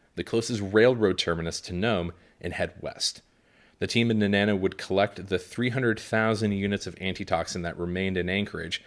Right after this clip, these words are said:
being sent by train, and relay the canisters in roughly twenty-five mile segments to Nome.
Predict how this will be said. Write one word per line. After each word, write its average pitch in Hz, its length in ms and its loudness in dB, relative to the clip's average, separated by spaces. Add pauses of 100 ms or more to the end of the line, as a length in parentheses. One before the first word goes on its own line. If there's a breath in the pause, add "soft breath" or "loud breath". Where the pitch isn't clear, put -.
(300 loud breath)
being 110 200 4
sent 104 260 0
by 85 140 -2
train, 87 580 -2 (340 soft breath)
and 101 220 -2
relay 131 280 4
the 120 100 2
canisters 92 640 -2
in 98 200 -2
roughly 92 280 2
twenty-five 113 580 2
mile 92 220 -2
segments 107 560 2
to 95 120 -8
Nome. 82 240 -8